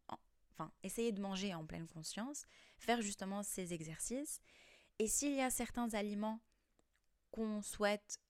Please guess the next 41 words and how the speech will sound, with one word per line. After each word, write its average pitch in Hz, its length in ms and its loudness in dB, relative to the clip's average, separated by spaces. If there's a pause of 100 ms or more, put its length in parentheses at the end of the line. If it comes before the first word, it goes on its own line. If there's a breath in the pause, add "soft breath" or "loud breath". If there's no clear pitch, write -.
(140)
euh, 170 440 -8 (720)
enlever, 196 600 0
changer, 202 680 -2 (400 loud breath)
parce - 160 0
que 214 80 2
justement 190 460 0
c'est 180 180 -2
des 165 160 -2
aliments 170 280 -4
ultra 180 200 -6
transformés, 175 360 -8
et 175 60 -14
cetera, 180 280 -4
mais 202 140 -2
qu'on 214 160 -4
est 214 40 -2
attaché 208 440 -2 (100)
à 185 60 4
la 170 120 0
tradition 190 800 -2 (540 loud breath)
et 196 60 2
à 175 60 0
la 170 120 0
culture 202 360 -10
qu'il - 160 -10
y - 20 0
a 160 60 -2
autour, 254 460 -6 (520 soft breath)
je - 140 -16
pense - 140 -10
pas 294 120 -4
que - 60 -12
c'est - 120 -4
très - 200 -4
difficile 226 460 -6
de 165 240 -6 (640)
f-, - 160 -4
refaire 180 520 -4
de 170 160 -4
nouveaux, 175 640 -2 (600 loud breath)
euh, 165 280 -6